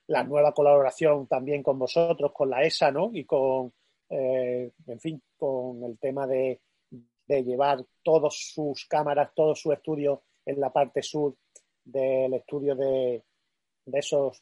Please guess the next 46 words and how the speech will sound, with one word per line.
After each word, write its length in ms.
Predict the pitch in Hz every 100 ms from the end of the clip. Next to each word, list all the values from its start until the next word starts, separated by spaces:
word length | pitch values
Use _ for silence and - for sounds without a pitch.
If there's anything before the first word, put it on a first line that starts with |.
| _
mm, 240 | 160 147 147 - _ _ _ _ _ _ _ _
bolas 440 | 151 151 165 147
de 80 | 147
fuego 560 | - 165 175 156 143 - _
que 220 | - 135 147
él 180 | 147
con 420 | 127 156 147 139 123 _
tanta 300 | 156 156 147
frecuencia 520 | - 147 151 143 151
nos 200 | 143 143 131
incita. 480 | 127 170 160 110 - _ -
Bueno, 160 | 151
pues 140 | 135 -
porque 160 | 123
sea 140 | 120 143
un 80 | 139
estudio 320 | - 143 135
más 140 | 127
amplio 420 | 147 139 135 131 - _ _
para, 560 | 135 131 127 123 120 117 _
también 300 | 131 123 127
para 160 | 120 120
la 120 | 117
esa 240 | 160 - 127
y 40 |
para, 400 | 113 113 113 107 - _ _ _
para 160 | 123
el 60 | 123
conocimiento 840 | 120 123 127 131 131 135 127 120 _
de 140 | _ 123
toda 160 | 143 139
la 60 |
comunidad 340 | 131 127 127 127
científica. 760 | 131 123 175 - 165 170 196 _ _ _ _ _ _ _ _
Y 120 | 160 135
sobre 320 | 160 139 131
todo, 260 | 143 156
bueno, 280 | 151 156 165
pues 140 | - 139
porque 220 | 143 131
aparte 380 | 127 - 135 147
de 80 | 147
que 100 | 147
viene 180 | 143 143
al 100 | 131
programa 460 | 139 156 156 120